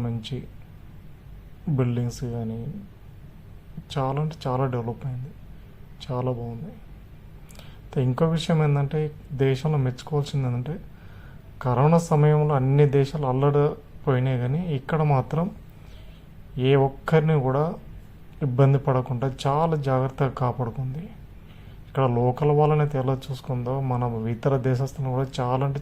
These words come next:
చాలా కేర్‌ఫుల్‌గా చూసుకుంది, చాలా బాగా చూసుకుంది. అది మాత్రం మర్చిపోలేని సంఘటన. చాలా ఫ్రెండ్లీ దేశం. మీరు చూడొచ్చు, ఇవన్నీ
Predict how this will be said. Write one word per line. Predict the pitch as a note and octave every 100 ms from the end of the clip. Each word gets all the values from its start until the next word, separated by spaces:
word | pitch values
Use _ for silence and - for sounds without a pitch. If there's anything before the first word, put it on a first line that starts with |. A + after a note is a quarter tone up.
| -
చాలా | C3 B2+ B2
కేర్‌ఫుల్‌గా | - C3 B2+ - C3+ B2
చూసుకుంది, | G#2+ - C3+ B2+ -
చాలా | C#3 D3+ C#3
బాగా | C3 B2
చూసుకుంది. | A2+ G#2+ - A#2+ C3 - - - - - - - -
అది | C3 A#2+
మాత్రం | B2 A#2 - D3+ C3+
మర్చిపోలేని | B2 A2 - - C#3 A#2+ -
సంఘటన. | A2+ A2 A#2+ D3 - - - - - - - - - - - - - - -
చాలా | C#3 D#3+ D#3
ఫ్రెండ్లీ | D3+ B2+ B2+ A2+
దేశం. | A2 - - - - -
మీరు | D3+ -
చూడొచ్చు, | B2+ C3+ C3 C3+
ఇవన్నీ | C3